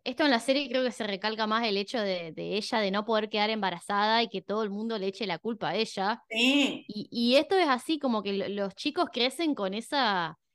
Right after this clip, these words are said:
Speaker 1: con esa presión de, eh, repoblar, que esto lo dicen en la
Speaker 2: Sí.
Speaker 1: serie, de repoblar a, a, a la, al mundo de los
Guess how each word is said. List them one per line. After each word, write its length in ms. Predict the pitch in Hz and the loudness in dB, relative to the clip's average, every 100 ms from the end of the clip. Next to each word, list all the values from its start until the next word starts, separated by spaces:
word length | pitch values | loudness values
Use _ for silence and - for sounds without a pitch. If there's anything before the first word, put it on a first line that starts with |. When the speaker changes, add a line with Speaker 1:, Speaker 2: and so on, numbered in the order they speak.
| _ | _
Speaker 1:
con 120 | 220 240 | -4 -2
esa 240 | 277 285 | 0 0
presión 640 | 208 196 - 262 302 294 226 | 0 -4 0 2 4 4 2
de, 380 | 226 262 302 - | 0 0 -2 -4
eh, 140 | 208 | -4
repoblar, 600 | 214 214 214 214 220 254 | 0 0 2 2 4 2
que 60 | 269 | 2
esto 140 | 247 | -2
lo 60 | 180 | 0
dicen 360 | 165 - 202 180 | -2 -2 -4 -4
en 80 | |
la 80 | 185 | -6
Speaker 2:
Sí. 60 | 190 | -2
Speaker 1:
serie, 200 | 240 208 | 0 2
de 100 | 185 | 0
repoblar 600 | 196 190 196 196 226 269 | -2 -2 0 2 4 6
a, 300 | 269 196 175 | 4 4 0
a, 240 | 180 180 | -2 -4
a 240 | - - 185 | -4 -4 -4
la, 260 | 175 165 | -4 -4
al 260 | 156 202 208 | -4 -2 0
mundo 600 | 226 277 302 302 330 339 | 2 4 4 4 4 2
de 100 | 285 208 | 2 2
los 240 | 190 | 2